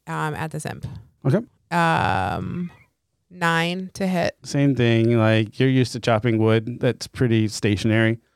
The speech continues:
Speaker 2: So when you have this moving target, the wizard's flailing around
Speaker 1: Yeah.
Speaker 2: and trying to get out of the way. You just, you feel like you're gonna hit it, but then the wizard, like, rolls in agony, and you just whoosh, right over the top.
Speaker 1: Okay.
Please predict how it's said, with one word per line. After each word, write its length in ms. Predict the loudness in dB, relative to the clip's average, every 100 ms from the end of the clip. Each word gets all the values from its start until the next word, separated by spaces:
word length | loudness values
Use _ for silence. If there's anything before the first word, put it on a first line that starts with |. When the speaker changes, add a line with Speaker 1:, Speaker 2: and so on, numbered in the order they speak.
| _
Speaker 2:
So 420 | _ 0 2 2 0
when 160 | 0
you 80 | 2
have 160 | 2 2
this 180 | 0 0
moving 260 | 2 2
target, 320 | 2 0 0
the 80 | 0
wizard's 300 | 0 2 0
flailing 640 | -4 -4 0 2 4 4 2
around 640 | 2 2 4 4 4 4
Speaker 1:
Yeah. 120 | 4
Speaker 2:
and 60 | 6
trying 120 | 4
to 40 | 2
get 120 | 2
out 120 | 2
of 60 | 2
the 80 | 4
way. 400 | 4 4 4 0 _ _ _ -2
You 100 | 0
just, 220 | 0 -4 _ _ _ -6
you 100 | -2
feel 200 | 2 2
like 120 | 4
you're 100 | 4
gonna 160 | 4
hit 140 | 4 4
it, 100 | 2
but 120 | 2
then 140 | 2
the 80 | 2
wizard, 340 | 2 4 2 4
like, 240 | 0 2
rolls 320 | 2 4 4
in 200 | 2 -2 2
agony, 460 | 2 4 2 2
and 100 | 2
you 100 | 2
just 260 | 2 0 -4 -6
whoosh, 140 | -6 -6 _ _
right 140 | -6 -4
over 120 | -2
the 80 | -4
top. 160 | -6 -6
Speaker 1:
Okay. 220 | -6 -8